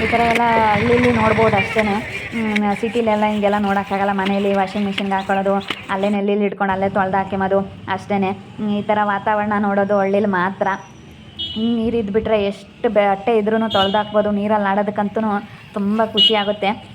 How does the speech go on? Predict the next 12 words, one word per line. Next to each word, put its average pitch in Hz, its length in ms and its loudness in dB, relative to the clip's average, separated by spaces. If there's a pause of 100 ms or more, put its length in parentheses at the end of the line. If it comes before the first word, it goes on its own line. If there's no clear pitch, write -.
(160)
ನೋಡ್ರಿ, 208 300 0
ಇದು 208 100 -2
ಮಿಡ್ಲ್ 208 340 0
ಸ್ಕೂಲು, 202 320 -2 (280)
ನಾವು 196 260 0
ಓದಂಥ 202 400 0
ಸ್ಕೂಲ್ 202 380 -2
ಇದು. 196 200 0
ಹಿಂಗೆ 202 600 -6
ನೋಡಿ 202 240 0
ನೆನಪಾಯ್ತು, 196 520 0
ಆ 190 80 0